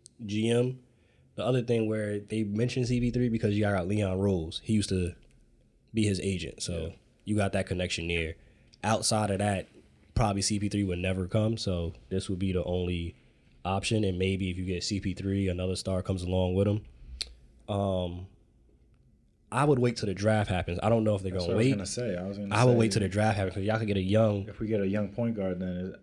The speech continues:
Speaker 2: I'm not taking minutes away from him to
Speaker 1: You gotta
Speaker 2: play
Speaker 1: think about this
Speaker 2: C P three.
Speaker 1: too. As Leon Rose, you the new person in charge, right?
Speaker 2: Mm-hmm.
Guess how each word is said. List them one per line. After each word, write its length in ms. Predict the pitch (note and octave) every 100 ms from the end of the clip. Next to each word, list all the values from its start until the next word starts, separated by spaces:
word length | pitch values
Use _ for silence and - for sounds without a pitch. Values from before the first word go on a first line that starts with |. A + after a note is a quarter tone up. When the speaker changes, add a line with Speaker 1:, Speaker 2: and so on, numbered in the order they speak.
| - G2+
Speaker 2:
I'm 100 | G2
not 240 | F#2+ -
taking 280 | - F#2+ F2+
minutes 340 | G2+ G2+ E2+
away 200 | E2+ E2+
from 200 | E2 E2+
him 240 | E2+ E2 E2+ - _
to 160 | - F2
Speaker 1:
You 120 | B2+
gotta 160 | B2+ B2
Speaker 2:
play 100 | B2+
Speaker 1:
think 100 | B2
about 120 | A#2
this 140 | A2 -
Speaker 2:
C 40 |
P 100 | -
three. 200 | C3 A2
Speaker 1:
too. 40 | - - _
As 140 | A2+ A2
Leon 340 | B2 A#2 A2
Rose, 460 | A#2+ C#3 B2+ G#2+ G2
you 180 | G#2 A2+
the 380 | A2+ G#2 G2+ - _ _ _ _ _ _ _ _ -
new 580 | A2 A#2 A2+ G#2+ G2+ - _
person 300 | - A#2+ G#2+
in 100 | G2+
charge, 340 | F#2 A#2+ A2 F2+
right? 320 | F#2+ G2 G#2+ - -
Speaker 2:
Mm-hmm. 200 | G2+ F#2+